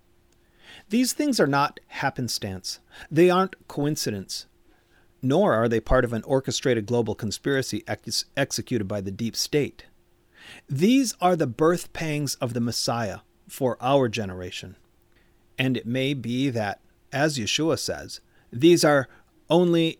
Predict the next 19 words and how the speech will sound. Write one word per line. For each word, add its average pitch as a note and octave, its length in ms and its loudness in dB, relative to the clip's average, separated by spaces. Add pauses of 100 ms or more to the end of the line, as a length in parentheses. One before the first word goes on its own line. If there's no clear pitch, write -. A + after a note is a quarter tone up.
the C3+ 260 0
beginning B2 640 2 (320)
of A2 120 -4
the G2+ 80 -6
birth G2+ 280 -6
pangs. - 480 -12 (1040)
Birth A3+ 400 2
pangs F#3 500 -2
may D3 220 0
come D3 260 -4
and B2 140 -2
go, A2 360 -2 (800)
but D3+ 140 0
if D3 120 -6
these F#3 240 2
are A#2 220 4 (140)
merely C3+ 460 2
the A2+ 100 -2
beginning, A#2+ 540 -2